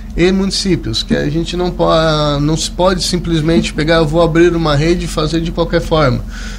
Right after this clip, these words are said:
Por isso, não, porque não atrapalha só a Unifique ou quem já tá hoje, atrapalha a comunidade. Não adianta a gente fazer na ilegalidade. A Unifique preza por tá dentro da legalidade. Então, assim,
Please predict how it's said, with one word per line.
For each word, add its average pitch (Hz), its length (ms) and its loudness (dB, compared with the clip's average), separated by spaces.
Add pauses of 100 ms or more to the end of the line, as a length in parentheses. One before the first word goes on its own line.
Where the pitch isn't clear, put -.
(120)
Por 143 100 2
isso, 170 220 2
não, 185 360 2 (240)
porque 175 260 0
não 175 120 0
atrapalha 180 600 2
só 165 420 2 (360)
a 156 140 2
Unifique 165 680 0
ou 165 200 6
quem 180 280 2
já 165 160 2
tá 156 220 0
hoje, 139 400 0
atrapalha 180 580 -2
a 190 40 -4
comunidade. 190 760 -2 (220)
Não 143 80 -2
adianta 165 340 0
a - 20 4
gente 185 320 -2
fazer 170 320 2
na 175 120 2
ilegalidade. 175 1080 0
A 131 60 -4
Unifique 151 440 0
preza 180 380 0
por 175 200 0
tá 175 120 2
dentro 185 300 0
da 170 160 4
legalidade. 170 840 2
Então, 131 260 0
assim, 151 320 0